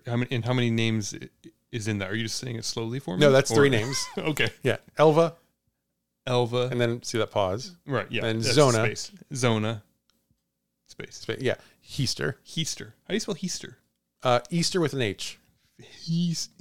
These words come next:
Speaker 1: Heister.
Speaker 2: I, <laughs> H E A, it could be Hester, I guess, but
Speaker 1: Elva Zon-, Elva Z-, Elva Zona Heister.
Speaker 2: Elva Zona Heister.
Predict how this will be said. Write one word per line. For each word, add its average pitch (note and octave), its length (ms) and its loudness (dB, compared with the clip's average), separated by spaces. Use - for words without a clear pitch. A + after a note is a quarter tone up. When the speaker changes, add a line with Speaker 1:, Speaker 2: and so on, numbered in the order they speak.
Speaker 1:
Heister. D3 280 -10
Speaker 2:
I, B2+ 100 2
<laughs> - 340 -14
H D#3 240 0
E F3 100 2
A, D#3 120 6
it B2 80 -6
could G3 100 4
be D3+ 100 4
Hester, D3 420 0
I D#3 100 4
guess, D3 380 0
but A2+ 120 -2
Speaker 1:
Elva C3 260 0
Zon-, A#2 320 -2
Elva A2+ 220 -4
Z-, G#2+ 100 -14
Elva A#2+ 260 -6
Zona G#2 300 -4
Heister. G2 320 -8
Speaker 2:
Elva D#3 220 2
Zona D3 220 2
Heister. A#2 380 0